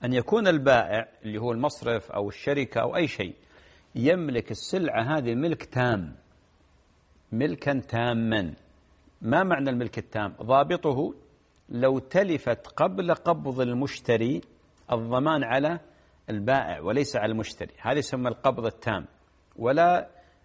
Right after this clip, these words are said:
آه، ي-، يجعل الضمان على أي طرف آخر، لأن خلاص هو المسؤول عنها، فلا بد أن يملكها ملك تام.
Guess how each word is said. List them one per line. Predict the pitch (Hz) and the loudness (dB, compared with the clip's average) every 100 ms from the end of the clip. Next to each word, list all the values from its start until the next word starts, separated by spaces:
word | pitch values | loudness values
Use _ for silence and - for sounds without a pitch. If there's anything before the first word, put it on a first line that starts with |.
| _ - | _ -2
آه، | 117 - | -2 -2
ي-، | 120 113 - 117 117 - | -6 -6 -6 -6 -6 -2
يجعل | 117 113 120 123 120 | -2 -2 -2 0 0
الضمان | 117 110 113 127 147 123 | -2 -2 0 2 2 2
على | 123 - | 0 2
أي | 202 | 0
طرف | 202 135 110 | 2 2 2
آخر، | 107 98 - - _ | -2 -6 -8 -20 _
لأن | - 85 | -18 -2
خلاص | 160 156 - | 2 2 2
هو | 196 | 2
المسؤول | 156 117 98 110 | 2 0 -2 -2
عنها، | 95 87 80 _ _ _ _ _ | 0 -4 -8 _ _ _ _ _
فلا | 117 143 196 | 2 4 4
بد | 202 170 | 2 0
أن | 165 151 | -2 0
يملكها | 147 131 - 139 | 0 -2 -2 0
ملك | 147 - | 0 -2
تام. | - 87 | -4 -4